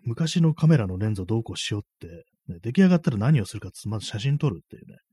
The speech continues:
まあ、当たり前ですけども。で、カメラは写真撮るだけに、あ、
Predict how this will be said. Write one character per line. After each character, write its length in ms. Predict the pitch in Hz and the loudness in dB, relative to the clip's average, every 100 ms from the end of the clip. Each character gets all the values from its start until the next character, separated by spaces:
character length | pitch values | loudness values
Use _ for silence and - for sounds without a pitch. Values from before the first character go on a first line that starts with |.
| _ - | _ -14
ま 80 | 98 | -6
あ、 40 | |
当 80 | 139 | -4
た 60 | 120 | 4
り 40 | |
前 140 | 147 | 4
で 100 | 123 | 4
す 120 | 135 - | 0 -4
け 80 | |
ど 100 | 82 | -10
も。 180 | 78 73 - - - - _ - | -14 -20 -20 -20 -20 -20 _ -18
で、 160 | - _ | -18 _
カ 100 | 143 | -2
メ 80 | 135 | 0
ラ 80 | 90 | -2
は 60 | |
写 100 | 107 | -8
真 160 | 101 120 | -4 -2
撮 80 | 123 | -2
る 60 | |
だ 100 | 92 | -4
け 60 | 92 | -8
に、 80 | 95 | -10
あ、 240 | 104 | -6